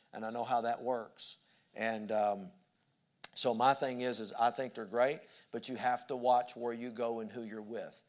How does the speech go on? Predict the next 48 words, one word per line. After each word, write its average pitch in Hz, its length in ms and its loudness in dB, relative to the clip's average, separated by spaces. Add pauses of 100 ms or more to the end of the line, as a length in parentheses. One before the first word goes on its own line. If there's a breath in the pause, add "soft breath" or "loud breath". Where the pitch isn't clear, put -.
(380 soft breath)
Because 123 360 2
if 117 160 -2
you 139 160 -4
go 135 280 4
to 127 80 -4
some 143 280 -2
places, 151 640 -2
there's 120 320 0
a 117 160 -4 (100)
big 147 220 0
thing 180 280 0
out 180 160 0
there 180 120 -2
right 170 240 2
now 135 320 -2 (360 loud breath)
where 123 280 2
when 117 160 -4
they're 127 80 -2
talking 143 340 4
about 151 280 6
bio-T, 135 640 4
all 120 280 6
of 135 80 0
it's - 180 -6
not 139 180 0
bio-T. 131 520 2
There's 117 240 -6
a 113 40 -2
lot 120 280 4
of 117 120 -4
side 135 360 4
labs 135 420 4
and 113 100 -6
a 104 40 -8
lot 117 240 2
of 139 80 0
other 139 180 -4
labs 139 380 0
doing 123 260 -4
this 113 160 -8
kind 113 240 -6
of 104 60 -14
thing, 107 340 -8 (420 loud breath)
and 123 180 -2
they're 117 140 -2
not 127 300 4
as, 123 260 -4
uh, 104 360 -4